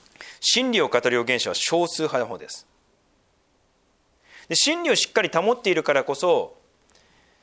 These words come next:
その真理に引き寄せられて、神に引き寄せられる人々が集まるのだという信仰が必要です。大勢の人が言っていることを言うのではなくて、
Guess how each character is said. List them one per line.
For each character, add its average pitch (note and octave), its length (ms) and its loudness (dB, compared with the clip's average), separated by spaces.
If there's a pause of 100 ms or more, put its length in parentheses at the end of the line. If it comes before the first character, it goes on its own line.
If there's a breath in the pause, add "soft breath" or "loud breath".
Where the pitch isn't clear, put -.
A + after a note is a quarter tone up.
(100)
そ - 120 -8
の F#3+ 80 0
真 A3+ 360 0
理 C3+ 120 -6
に B2+ 320 -4 (680 soft breath)
引 - 200 -4
き - 160 0
寄 C#4+ 140 2
せ C4+ 180 2
ら B3 120 0
れ A3+ 120 0
て、 G2+ 280 -8 (180)
神 D#4 320 -2
に A3+ 100 -4
引 C3+ 60 -4 (160)
き - 120 -6
寄 C4+ 120 2
せ B3 140 2
ら A#3+ 100 2
れ A3+ 60 -6
る G#3+ 120 -4
人 - 140 -8
々 C#3+ 140 -8
が A#2 180 -2
集 - 120 -10
ま D#3+ 120 -2
る D3 60 -4
の A#2+ 80 -10
だ B2+ 120 -4
と C#3 100 -12
い C3 40 -4
う A2 40 -8
信 B2+ 260 -4
仰 G#2 120 -12
が G#2+ 100 -6
必 - 140 -14
要 D2+ 80 -18
で D2 80 -20
す。 - 200 -18 (2500 soft breath)
大 C#4 280 4
勢 D4+ 200 2
の C#4 80 0
人 A#3 140 -2
が G3 100 2
言 E3 120 -2
っ - 20 -4
て F#3+ 200 0
い F#3+ 40 4
る F#3 100 0
こ F#3+ 120 -6
と F3 120 -2
を D3+ 380 -2 (260)
言 G3 440 2
う G#3 40 -4 (640)
の D3 120 -4
で D3 80 2
は A#2 80 0
な C3 100 2
く - 60 -14
て、 D#2+ 200 -14